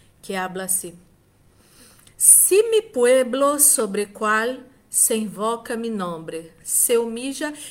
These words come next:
se humilla no es hablar mal de uno mismo, es reconocer que uno depende plenamente de Dios, es reconocer que sin el Señor nada somos y nada podemos hacer. "Y ora y busca mi rostro". Orar son esas oraciones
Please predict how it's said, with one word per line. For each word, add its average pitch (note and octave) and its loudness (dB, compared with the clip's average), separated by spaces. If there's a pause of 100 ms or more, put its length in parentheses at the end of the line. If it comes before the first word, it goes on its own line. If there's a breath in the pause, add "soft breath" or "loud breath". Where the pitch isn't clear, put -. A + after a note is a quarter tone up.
se - 2
humilla E4+ -2
no D#4 -10
es E4 -2
hablar B3+ -8
mal A#3+ -8
de A3 0
uno A3+ -4
mismo, F3+ -8
es F#3 -8
reconocer A#3 -4 (320 loud breath)
que A3 0
uno C#4 -4
depende A3+ -6
plenamente A3 -8
de E3+ -10
Dios, E3 -4 (260 loud breath)
es F3+ -10
reconocer B3 -4
que A3+ -12
sin D4+ -2
el C4+ -10
Señor G#3+ -4
nada G#3 -10
somos A3+ -4
y F#3+ -8
nada F#3+ -8
podemos F3+ -10
hacer. E3+ -6 (260 soft breath)
"Y F3+ -8
ora B3 -4
y G3+ -14
busca G3+ -6
mi A3 -8
rostro". F3 -10 (260 loud breath)
Orar F#3+ -4
son G3 -6
esas F3 -6
oraciones B3+ -6